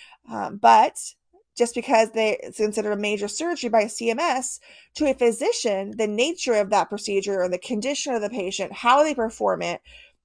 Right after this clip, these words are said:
uh, the non-invasiveness of it may not equate to a major surgery to a physician, may be considered more of a minor procedure, right? So they're not gonna use the same terms that other organizations use.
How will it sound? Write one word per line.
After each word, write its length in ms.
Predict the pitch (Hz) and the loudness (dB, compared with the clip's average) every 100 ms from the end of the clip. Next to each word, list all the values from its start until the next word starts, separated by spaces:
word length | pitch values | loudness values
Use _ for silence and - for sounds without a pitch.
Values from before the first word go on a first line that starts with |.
| _ _ | _ _
uh, 200 | 202 196 | -2 0
the 140 | 214 | 0
non-invasiveness 1040 | 220 220 240 247 226 226 269 - 214 190 185 | 0 2 2 2 0 0 -2 -2 -2 -4 -6
of 160 | - 160 | -4 -2
it 300 | 147 - - - _ _ - | -2 -2 -10 -16 _ _ -4
may 260 | 226 285 | 0 2
not 240 | 254 233 208 | 2 2 0
equate 480 | - - 262 233 | -4 2 2 2
to 180 | - 240 | -4 -6
a 120 | 208 202 | -4 -4
major 360 | 202 185 196 | -4 -6 -8
surgery 460 | 196 330 349 233 214 | -6 -2 -2 -2 -4
to 160 | 208 | -2
a 60 | 202 | -4
physician, 580 | 202 190 185 202 196 190 | -4 -4 -6 -4 -6 -2
may 140 | 220 | -2
be 120 | 226 | -2
considered 320 | 240 214 214 208 | -4 -4 -4 -2
more 120 | 202 | -2
of 80 | 208 | -2
a 40 | |
minor 380 | 196 196 214 202 | -2 -2 -2 -4
procedure, 480 | 185 185 - - - | -6 -12 -14 -14 -8
right? 260 | - 220 - _ _ | -2 -2 -4 _ _
So 100 | - | -2
they're 80 | 269 | 2
not 140 | 311 | 4
gonna 140 | 320 269 | 4 2
use 340 | 226 240 269 | 0 -2 -2
the 60 | 262 | -4
same 260 | 247 277 | -4 -4
terms 540 | 370 - 202 185 269 - | -4 -2 0 -2 -4 -2
that 160 | 233 | 2
other 200 | - 233 | 4 4
organizations 720 | 220 220 214 202 202 202 302 277 | 4 2 0 -4 -4 -4 -8 -4
use. 440 | 156 123 277 - | -4 -4 -6 -12